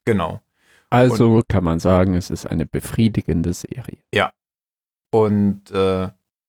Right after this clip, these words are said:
Speaker 1: Jan hat zwanzig bei Lost-Noten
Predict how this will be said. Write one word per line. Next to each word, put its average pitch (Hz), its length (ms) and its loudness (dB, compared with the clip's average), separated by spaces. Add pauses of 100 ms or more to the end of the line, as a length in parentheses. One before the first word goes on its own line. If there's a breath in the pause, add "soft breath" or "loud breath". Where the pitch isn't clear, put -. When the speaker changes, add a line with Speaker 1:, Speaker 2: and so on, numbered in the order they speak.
(260)
Speaker 1:
Jan 117 340 0
hat 120 240 -4
zwanzig 170 800 -2 (480)
bei 113 420 2 (400)
Lost-Noten 160 840 0